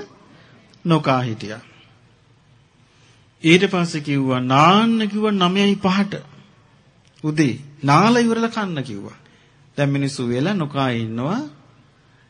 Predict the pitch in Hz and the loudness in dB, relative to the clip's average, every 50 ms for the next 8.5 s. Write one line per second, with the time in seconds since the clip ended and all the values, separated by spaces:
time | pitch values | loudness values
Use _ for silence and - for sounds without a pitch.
0 | _ _ 139 143 143 143 143 147 143 143 135 131 131 135 131 135 139 139 127 135 | _ _ 0 0 0 2 0 -2 0 0 0 0 0 -2 -4 -4 -4 -4 -4 -4
1 | 135 151 165 196 254 302 - - - _ _ _ _ _ _ _ - _ _ _ | -4 -4 -4 -6 -6 -6 -8 -14 -20 _ _ _ _ _ _ _ -20 _ _ _
2 | _ - _ _ 160 156 165 170 165 156 143 147 147 127 127 117 117 120 - - | _ -20 _ _ 0 2 4 4 4 2 2 0 -2 -2 -2 -4 -6 -10 -14 -16
3 | - _ _ _ _ - 151 151 - 170 170 - 180 175 170 160 156 147 151 160 | -20 _ _ _ _ -4 -2 -2 0 -2 -2 -2 0 0 0 0 2 2 2 2
4 | 160 156 151 147 139 135 131 131 123 120 127 143 143 143 220 202 175 156 156 147 | 2 0 -2 -2 -2 -2 -2 -2 -4 -4 -4 -4 -4 -4 -6 -6 -6 -8 -6 -2
5 | 170 185 220 233 220 202 165 139 143 123 117 107 104 104 104 120 139 147 151 135 | 0 0 0 0 0 -2 -2 -4 -4 -8 -10 -10 -10 -10 -8 -6 -6 -4 -4 -6
6 | 104 - - - - - _ _ - _ _ _ _ _ _ _ _ _ _ _ | -6 -8 -12 -20 -20 -20 _ _ -20 _ _ _ _ _ _ _ _ _ _ _
7 | _ - - - 156 156 165 175 175 170 170 185 190 196 196 185 190 202 233 220 | _ -10 -4 -2 -2 0 0 0 0 0 0 0 0 0 -2 -2 -2 -2 -2 -2
8 | 180 123 117 104 104 98 98 101 113 - | -2 -2 -4 -4 -4 -6 -8 -12 -12 -14